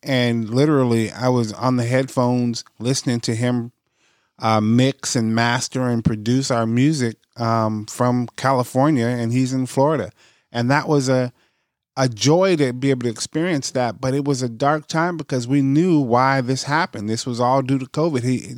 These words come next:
his job shut down out here, and he w-, moved to Florida, and, and we just had to figure it out.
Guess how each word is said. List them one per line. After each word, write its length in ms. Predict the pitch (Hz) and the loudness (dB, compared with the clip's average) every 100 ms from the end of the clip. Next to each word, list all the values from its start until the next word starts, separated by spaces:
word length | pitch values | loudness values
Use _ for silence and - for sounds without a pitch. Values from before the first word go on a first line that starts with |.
| 127 | -6
his 180 | 139 131 | -4 -2
job 400 | 113 123 135 131 | 2 4 4 2
shut 300 | - 139 139 | -2 -2 0
down 480 | 139 139 147 147 135 | 0 0 0 0 0
out 240 | 131 131 - | 2 2 2
here, 340 | 143 156 208 _ _ _ - | 0 0 -4 _ _ _ -4
and 100 | 117 | 0
he 60 | 123 | 0
w-, 180 | 120 | 0
moved 360 | 123 135 143 139 | 0 0 0 0
to 60 | 127 | -2
Florida, 440 | - 139 151 180 | 2 4 4 2
and, 400 | 160 113 101 85 131 | 2 0 -4 -8 -4
and 420 | 127 113 101 - | -4 -4 -8 -14
we 120 | 131 | -10
just 220 | 120 127 131 | -6 -4 0
had 180 | 123 | 0
to 60 | 120 | 0
figure 280 | - 127 131 | -2 -2 0
it 140 | 123 | 0
out. 280 | 127 170 | 0 -2